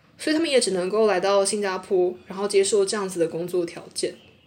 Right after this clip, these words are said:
那其实这件事情你反观台湾，其实也有类似的问题。那我也不想让这集变得太沉重啦，我只是想要分享一下每个国家它不同的生活面向，然后也希望说包括我自己，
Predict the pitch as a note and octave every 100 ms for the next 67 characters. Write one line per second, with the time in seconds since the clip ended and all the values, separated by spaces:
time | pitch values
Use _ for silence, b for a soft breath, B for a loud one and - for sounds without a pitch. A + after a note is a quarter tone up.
0 | _ b b b b b D#4 B3 A3 A3
1 | A#3+ B3+ B3+ A3+ - F3 F3 F3+ E3 G3+
2 | G#3+ G#3+ D#3+ E3+ E3 E3 F#3+ G#3+ A3 C4+
3 | G#3 F3+ G3 F#3 F#3+ D#3 F3+ D3+ - -
4 | - - b b b b _ B3+ A3+ G3
5 | C4+ G3 F#3+ G#3+ G#3+ A3 F3+ G3+ G3 E3+
6 | C#3 - G#3+ G3 F#3 E3+ A3 D3 A2+ D3+
7 | b b b b A#3 G#3+ A#3 C4+ A#3 F3
8 | F#3 A3 A3+ A3 C#3+ D#3+ G3+ F3 C#3 E3
9 | F#3 G3+ G3 A3 A3 G#3 A3 G#3 E3 E3+
10 | G3 G3 D#3+ F#3+ - - F#3 - - b
11 | b b b G3 G3 F#3 F3+ A3+ A#3+ A#3
12 | - A3 G#3 G3+ G#3 A#3 G#3 E3+ A#3 A3+
13 | - -